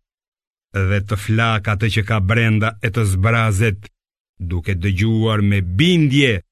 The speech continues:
Zotin e vet, siç e ka për detyrë, atëherë ti,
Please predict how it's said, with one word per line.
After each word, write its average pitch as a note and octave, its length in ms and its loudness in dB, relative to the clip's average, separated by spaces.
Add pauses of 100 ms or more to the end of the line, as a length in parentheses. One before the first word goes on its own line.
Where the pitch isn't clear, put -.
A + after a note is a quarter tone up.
(200)
Zotin D#3+ 600 0
e D#3+ 60 4
vet, D3 400 0 (200)
siç - 380 -8
e G#2 100 -4
ka C3 260 0
për A#2+ 220 -2
detyrë, D3+ 640 2 (840)
atëherë A#2+ 680 0 (160)
ti, C#3+ 180 2